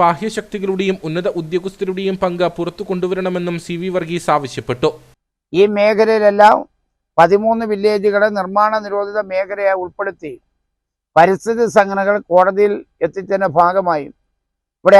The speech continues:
Speaker 2: അർഹതപ്പെട്ടുള്ളവർക്ക് പോലും അവരുടെ ഭൂമിയിൽ ഒരു വീട് വെക്കാൻ പോലും കഴിയാത്ത അന്തരീക്ഷത്തിലാണ് ഇവിടെ ഇത്രയും വലിയ കയ്യേറ്റം ഉണ്ടായിട്ട്. കണ്ടില്ലേ,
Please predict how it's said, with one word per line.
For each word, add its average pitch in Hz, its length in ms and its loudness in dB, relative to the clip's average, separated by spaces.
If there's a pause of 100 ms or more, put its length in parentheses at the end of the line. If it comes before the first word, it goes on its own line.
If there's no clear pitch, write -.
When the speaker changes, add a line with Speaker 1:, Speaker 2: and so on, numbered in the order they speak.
Speaker 2:
അർഹതപ്പെട്ടുള്ളവർക്ക് 202 1080 2
പോലും 185 220 -2 (240)
അവരുടെ 185 300 2 (600)
ഭൂമിയിൽ 196 400 -2
ഒരു 190 140 -6
വീട് 202 240 -2
വെക്കാൻ 185 340 2
പോലും 180 260 -4
കഴിയാത്ത 190 480 0
അന്തരീക്ഷത്തിലാണ് 175 720 -2 (600)
ഇവിടെ 190 200 0
ഇത്രയും 190 300 0
വലിയ 180 200 -2
കയ്യേറ്റം 170 420 0
ഉണ്ടായിട്ട്. 165 320 -4
കണ്ടില്ലേ, 180 300 0